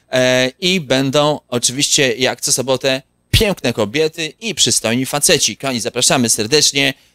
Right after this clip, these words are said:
Będzie się działo, będzie zabawa, będzie grubo, czyli lata siedemdziesiąte, osiemdziesiąte, dziewięćdziesiąte i najnowsze hity, również na karaoke.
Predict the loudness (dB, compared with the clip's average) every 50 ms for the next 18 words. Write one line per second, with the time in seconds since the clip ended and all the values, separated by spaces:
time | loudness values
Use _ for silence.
0 | _ _ -10 -2 2 4 4 4 4 2 2 2 2 2 4 4 4 4 4 4
1 | 2 2 0 -2 0 0 0 2 2 0 2 0 0 2 2 0 2 2 0 0
2 | -2 -4 -8 _ _ 0 2 2 4 4 4 2 2 2 2 2 2 4 2 2
3 | 2 0 0 -4 -8 _ _ 0 2 2 4 4 4 2 0 0 0 2 2 2
4 | 2 0 0 -2 -2 -4 _ _ -2 2 2 4 4 4 4 4 4 4 2 2
5 | 2 4 4 2 2 2 0 -2 -2 -4 _ -2 2 2 4 4 4 4 2 2
6 | 2 2 2 4 2 2 0 0 -4 -6 -6 -8 -8 -2 2 4 6 6 6 6
7 | 4 4 4 4 2 4 4 2 2 2 0 0 2 2 0 0 -4 _ _ _
8 | _ _ _ 2 2 4 6 6 4 4 2 2 2 2 4 4 4 4 2 0
9 | -4 -4 -2 0 0 2 4 4 4 4 4 2 -2 -10 _ _ _ _ _ _
10 | -2 2 2 2 4 4 4 4 4 4 2 2 4 4 4 4 4 2 0 -4
11 | -10